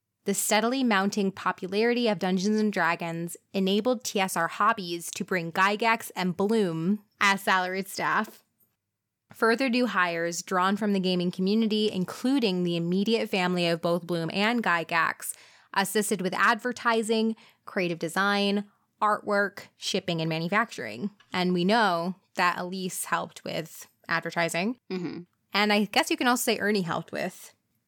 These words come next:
Speaker 1: advertising and creative design because he, he drew the Wizards logo that we
Speaker 2: He
Speaker 1: see.
Speaker 2: Yeah, he didn't draw it. He came up with the idea for the Wizards logo.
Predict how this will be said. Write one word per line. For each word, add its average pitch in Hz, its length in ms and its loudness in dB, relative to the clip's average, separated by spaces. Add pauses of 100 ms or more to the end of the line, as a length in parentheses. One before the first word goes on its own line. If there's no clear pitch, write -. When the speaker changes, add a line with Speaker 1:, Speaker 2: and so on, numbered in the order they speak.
(100)
Speaker 1:
advertising 180 640 -2
and 165 400 -2
creative 175 320 0
design 170 500 0
because 185 280 -2
he, 185 560 -2 (300)
he 208 200 2
drew 185 460 0
the 185 100 0
Wizards 233 320 0
logo - 480 -4 (360)
that - 120 0
we 240 120 6
Speaker 2:
He 247 140 0
Speaker 1:
see. 170 380 -4 (100)
Speaker 2:
Yeah, 196 140 2
he 214 120 0
didn't 269 220 4
draw 220 420 4
it. - 120 -4
He 214 320 -4
came 208 240 0
up 202 140 -2
with 202 100 0
the 190 120 2
idea 190 380 2
for 185 120 -8
the 170 80 -4
Wizards 160 440 -2
logo. - 440 -8